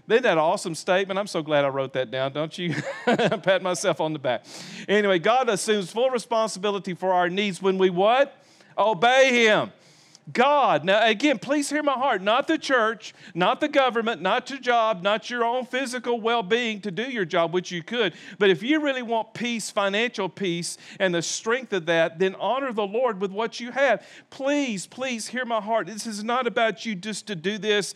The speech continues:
as unto what's right for the church. Yes, that's important. But we at a church position operate differently from other churches because we don't have any indebtedness.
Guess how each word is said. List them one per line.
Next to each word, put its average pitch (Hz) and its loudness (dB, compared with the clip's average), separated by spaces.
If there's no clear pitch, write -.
as 196 2
unto 190 2
what's 180 -4
right 196 -2
for 185 -8
the 165 -4
church. 208 -4
Yes, 196 0
that's 190 0
important. 185 -2
But 196 0
we 247 -2
at 202 2
a 185 -2
church 233 -4
position 185 -6
operate 185 -4
differently 196 -6
from 165 -6
other 226 -4
churches 190 -4
because 202 -2
we 226 -8
don't 214 -4
have 208 -2
any 202 -6
indebtedness. 180 -2